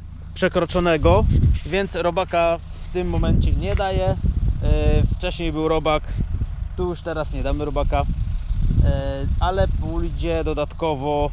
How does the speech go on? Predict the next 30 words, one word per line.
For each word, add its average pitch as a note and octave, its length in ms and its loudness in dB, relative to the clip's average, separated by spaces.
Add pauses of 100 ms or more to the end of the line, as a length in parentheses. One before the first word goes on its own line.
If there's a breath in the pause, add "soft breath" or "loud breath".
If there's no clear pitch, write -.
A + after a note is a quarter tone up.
(260)
miał G3 180 0
być F#3+ 180 0
tebu F3+ 400 0
i E3 160 -8
jakiś D#3+ 380 -2
tam, C#3+ 300 0 (760)
może C3 200 -8
prochloras D#3 580 -6
nie, E3 180 -4
ale D#3 260 0 (2250)
coś F3 140 -6
miałem E3 260 0
rzucić D#3 460 -6
innego, D#3 420 -2
chyba - 240 -4
difenkonazol, C3+ 720 0 (420 loud breath)
ale D#3 340 -2 (420)
z C#3 80 -10
racji D#3+ 360 -2
tego, D#3+ 320 -4
że C#3+ 280 -2 (420 loud breath)
na C#3+ 140 2
pąk F3 340 2
już F#3+ 240 0
nie D#3+ 140 -4
będzie D3+ 300 -4
pryskane, D3+ 480 -2
bo D3 200 -4
on E3 300 0
zacznie, D#3+ 480 -6